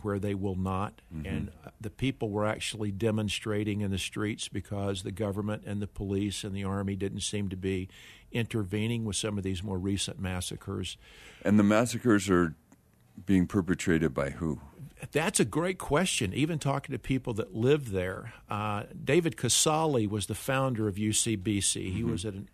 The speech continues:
Speaker 1: outstanding evangelical seminary in, in Kenya and left there as the president at a real positive time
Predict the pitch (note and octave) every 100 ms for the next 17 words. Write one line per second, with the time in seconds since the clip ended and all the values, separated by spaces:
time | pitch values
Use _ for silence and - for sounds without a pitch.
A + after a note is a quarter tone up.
0 | B2+ C3 - - B2+ B2+ A#2 G#2 A#2 G#2
1 | G#2+ G#2+ G#2+ G2+ G#2 F#2+ - A2 G#2+ G#2
2 | G2 F#2+ - G2+ G2+ G2+ - G2+ G2 -
3 | C#3 C#3+ C3+ G2+ F#2+ F#2+ - - - -
4 | A2 G2+ A#2 E3 F3+ - G#2+ G2+ - G2+
5 | - - - B2 C3 G#2+ F2+ - - A2+
6 | A2+ C3+ B2 - B2+ C3 A#2+ G#2+ G2 -
7 | B2+ B2 G#2